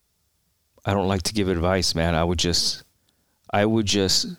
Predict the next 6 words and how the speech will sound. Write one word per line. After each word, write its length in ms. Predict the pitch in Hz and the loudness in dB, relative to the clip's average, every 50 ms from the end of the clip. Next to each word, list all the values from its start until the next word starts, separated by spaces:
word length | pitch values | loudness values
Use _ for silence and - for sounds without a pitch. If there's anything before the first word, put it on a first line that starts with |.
| _ _ - | _ _ -4
recommend 800 | 92 95 92 90 92 87 87 87 82 82 87 90 90 90 82 - - _ _ _ _ 90 87 | -2 -2 -2 0 0 -2 0 0 2 2 2 0 0 -2 -4 -8 -14 _ _ _ _ -8 -4
that 320 | 90 82 78 78 - - _ - - _ _ _ _ _ _ _ _ | -2 0 0 0 -2 -6 _ -20 -20 _ _ _ _ _ _ _ _
if 200 | - 98 87 - | -4 -4 -2 -2
you're 100 | 85 82 | -2 -4
feeling 460 | - - - 117 120 123 117 107 98 | -4 -4 -2 0 0 0 0 0 0
something 680 | 90 - - 92 87 82 82 - 78 78 80 82 87 | 0 0 0 0 0 -2 -2 -2 -2 -2 -2 -4 -6